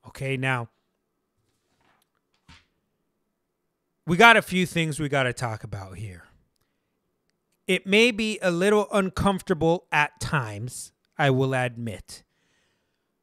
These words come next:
But at this point, this is what you should be expecting from here. You should be expecting some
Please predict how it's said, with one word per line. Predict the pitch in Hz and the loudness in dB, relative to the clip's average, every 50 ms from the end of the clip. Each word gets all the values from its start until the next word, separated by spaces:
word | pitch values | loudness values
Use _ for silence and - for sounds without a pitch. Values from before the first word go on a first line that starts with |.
| _ _ _ _ _ - | _ _ _ _ _ 0
But | 151 160 170 | 2 4 4
at | 175 170 170 151 135 | 4 4 0 -4 -2
this | 175 277 339 - - - _ | -2 -2 -2 -4 -8 -10 _
point, | - - 196 208 208 156 117 101 95 _ - - - _ _ _ _ _ _ _ _ _ _ _ _ _ _ _ _ _ | -4 -2 0 0 0 0 -2 -8 -14 _ -20 -20 -20 _ _ _ _ _ _ _ _ _ _ _ _ _ _ _ _ _
this | 143 127 156 226 294 - | -4 0 2 2 2 2
is | - 269 247 202 | -2 -6 -8 -4
what | 185 208 208 202 202 _ - | 0 0 2 2 0 _ -6
you | 170 160 180 180 | -2 0 0 0
should | 165 - - 170 139 | 0 -2 -6 -8 -6
be | 131 151 143 | -4 -2 -2
expecting | 135 127 - - - 131 123 - _ - 117 98 95 | -2 -4 -6 -6 -4 -4 -4 -6 _ -12 -14 -12 -12
from | - - 104 87 | -14 -14 -14 -14
here. | 85 95 90 80 78 _ _ _ _ _ _ _ _ _ _ _ _ _ _ | -14 -16 -16 -18 -20 _ _ _ _ _ _ _ _ _ _ _ _ _ _
You | - 143 151 | -6 -4 -4
should | - - 214 226 196 | -2 -2 -2 -2 -2
be | 190 214 196 | 0 0 0
expecting | 185 170 - - - - 165 147 - _ - 147 135 127 127 | 0 0 -4 -4 0 2 2 2 0 _ -6 -4 -4 -4 -6
some | - - 147 135 123 117 | -6 -4 -4 -4 -4 -4